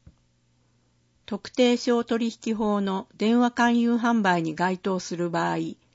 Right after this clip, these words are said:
法律で定められた書面を受け取ってから八日以内であればクーリングオフができます。注文していない商品が一方的に送りつけられた場合、代金を支払わず受け取りを拒否しましょう。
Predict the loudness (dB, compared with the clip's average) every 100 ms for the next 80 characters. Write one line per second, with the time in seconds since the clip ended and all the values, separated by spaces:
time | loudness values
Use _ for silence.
0 | _ _ _ 0 4 4 4 0 0 0
1 | 2 2 4 2 0 -2 -4 -2 0 0
2 | 0 -2 -4 -4 -4 -4 -6 -4 -2 -4
3 | -6 _ -6 0 2 2 2 2 2 0
4 | 0 -2 -4 -6 -6 -8 _ -6 -2 2
5 | 2 2 2 0 0 -2 -4 -6 -8 -8
6 | -10 -14 -20 _ _ -10 4 6 8 8
7 | 4 2 2 4 4 2 2 2 0 0
8 | -2 -2 -2 -6 -10 -6 -6 -4 0 2
9 | 2 2 4 4 2 -2 -2 -6 -4 0
10 | 0 0 -2 0 2 2 -2 -8 _ _
11 | _ _ _ _ -4 0 0 0 0 0
12 | -2 -4 -2 0 0 0 -4 -12 -14 _
13 | -10 -2 0 0 0 0 -2 -2 -2 -4
14 | -4 -4 -4 -4 -6 -6